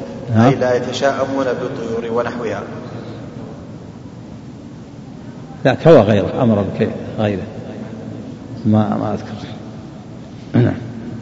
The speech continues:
Speaker 2: قوله: "ولا يتطيرون"، أي لا يتشاءمون بالطيور ونحوها، وسيأتي إن شاء الله تعالى بيان الطيرة وما
Speaker 1: و-،
Speaker 2: يتعلق
Speaker 1: وهذه من الأسباب المحرمة، التطير، هذه الأسباب المحرمة التي ترك-، فالسبعون ألفا تركوا الأسباب المحرمة كالطيرة،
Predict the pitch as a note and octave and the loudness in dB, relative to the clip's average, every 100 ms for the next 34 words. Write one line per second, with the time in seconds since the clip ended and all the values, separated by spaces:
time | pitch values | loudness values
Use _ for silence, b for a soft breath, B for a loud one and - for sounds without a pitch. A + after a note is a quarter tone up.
0 | - - - - - B2 B2+ C3+ C3+ C3 | -10 -12 -12 -14 -8 -2 0 2 4 6
1 | C3 C3 C#3 C3 C3+ C3+ C3 G#2+ - - | 6 4 2 0 2 2 -2 -4 -6 -4
2 | B2 C3+ C3+ B2 B2+ B2+ A#2 A#2 B2 B2 | 0 4 4 2 0 -2 -2 -2 -4 -4
3 | A#2+ A#2 A#2 A#2+ A#2 A#2 A#2 - A#2 A#2 | -4 -6 -6 -4 -2 0 -2 -2 -6 -4
4 | G#2 - - B B - A#2+ - C3 C3 | -4 -6 -12 B B -4 -2 4 4 4
5 | B2+ A#2+ A2+ A#2+ A#2 A#2+ B2 A#2+ A#2+ A2 | -2 -4 -2 -2 -2 0 0 0 -2 0
6 | A2 A2 A2 A2+ A2+ G#2+ A2+ A2+ A2 A2 | 0 0 0 0 -2 -4 -4 -2 -2 -2
7 | - B2 B2 C3 - A#2+ D3 C#3 C3 A#2 | 0 6 6 6 6 10 12 12 12 10
8 | - B2 A2 A#2 B2 G2 F2 - - - | 10 10 10 6 2 2 -2 -4 -6 -6
9 | - - - - - G2+ G#2+ F2+ D2 - | -6 -8 -8 -4 2 8 8 8 2 -4
10 | - - - - - A2+ G#2 G2+ C3 G#2+ | -6 -8 -8 -10 -2 2 4 6 8 8
11 | G2 B2+ A#2+ A2+ F#2 - - A2 A2 C3 | 6 8 10 8 6 2 4 4 8 6
12 | A#2+ - C3 A#2+ A#2+ B2+ D3 B2 C#3 B2 | 6 6 6 8 8 8 6 6 6 8
13 | B2 A2 - - - A#2+ A2 - A#2 B2+ | 6 6 2 2 6 6 6 4 6 6
14 | - G2 - G2 G#2 | 4 2 6 8 6